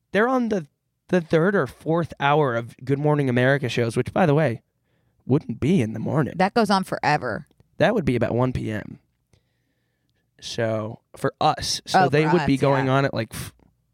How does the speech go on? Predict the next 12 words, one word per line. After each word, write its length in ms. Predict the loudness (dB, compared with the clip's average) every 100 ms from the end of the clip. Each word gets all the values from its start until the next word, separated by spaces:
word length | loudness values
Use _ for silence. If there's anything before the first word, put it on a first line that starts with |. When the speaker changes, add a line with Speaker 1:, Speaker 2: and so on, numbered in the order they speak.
| _ _ _
Speaker 1:
five 460 | -4 -2 0 -2 -2
in 100 | 0
New 80 | 4
York. 440 | 4 4 0 -10 _ _ _ _ _ _ _ _ 2
Speaker 2:
No, 160 | 4 4
Speaker 1:
It 60 |
Speaker 2:
it's 120 | 2
a, 140 | 0 -2 -6
it's 180 | -6
a 40 | -2
long 460 | 0 0 -2 -6 -12 _ _ _ _ -10
process. 640 | -4 -4 -4 -8 -8 -14